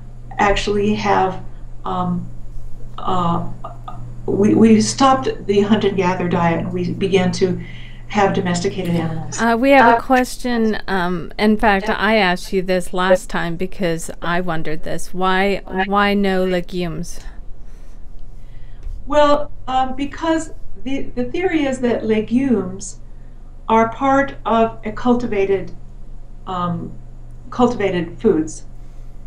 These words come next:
Speaker 2: Hmm.
Speaker 1: So they are cultivated and they are part of the, our agricultural tradition. Now, there probably were a few legumes that we hunted and gathered back in those days, but we didn't make, uh, a, a huge diet of it.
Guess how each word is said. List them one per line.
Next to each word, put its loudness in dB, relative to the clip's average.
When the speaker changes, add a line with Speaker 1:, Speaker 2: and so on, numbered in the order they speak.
Speaker 2:
Hmm. -4
Speaker 1:
So 4
they 6
are 8
cultivated 0
and -6
they 8
are 2
part 4
of 4
the, 2
our 0
agricultural 2
tradition. 0
Now, 8
there 2
probably 2
were -2
a -8
few 8
legumes 4
that 0
we 8
hunted 6
and 2
gathered 2
back 2
in 0
those 0
days, 0
but 0
we 2
didn't 2
make, 2
uh, 0
a, 2
a 0
huge 2
diet 2
of -4
it. -10